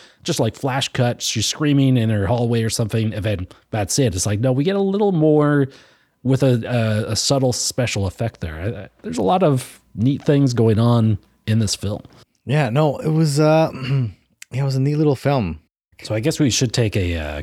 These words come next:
Speaker 1: quick moment to just give the, the overview of the film, right? So this is the as per Letterboxd overview, and hopefully it is not too spoilery in it. Um, but here we go.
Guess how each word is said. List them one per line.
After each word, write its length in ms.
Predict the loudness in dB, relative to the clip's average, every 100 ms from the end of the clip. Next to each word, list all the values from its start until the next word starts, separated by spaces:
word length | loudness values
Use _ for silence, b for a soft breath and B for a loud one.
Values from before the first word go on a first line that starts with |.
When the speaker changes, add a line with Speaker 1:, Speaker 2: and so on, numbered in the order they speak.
| -4
Speaker 1:
quick 240 | -6 -2
moment 400 | -2 0 -2 -4
to 100 | -8
just 380 | -8 -6 -8 -6
give 320 | -4 -2 -4 -4
the, 400 | -4 -4 -8 -10 _ _ _ _ _ _ _ -6
the 180 | -4 2
overview 640 | 2 4 2 2 2 2
of 120 | 2
the 80 | 0
film, 400 | 0 2 2 0
right? 220 | -2 -2 0
So 160 | 0
this 160 | 0 0
is 120 | 0
the 340 | 0 0 0 -4 b b b _ -2
as 240 | -2 -2
per 220 | 0 0
Letterboxd 920 | 2 0 0 0 -2 -2 -2 -4 -4 -6 -2
overview, 580 | 0 0 2 2 2
and 140 | 0 0
hopefully 480 | 0 0 0 2 2
it 60 |
is 160 | 0 0
not 220 | -2 -2
too 200 | -2 0
spoilery 880 | 0 -4 -2 0 2 2 4 2 2
in 160 | 0 0
it. 220 | -2 -6 B B B
Um, 580 | -4 -2 0 0 -2 -4 _ _ _ _
but 200 | -4 -4 -6
here 160 | -6 -2
we 100 | 0
go. 220 | -2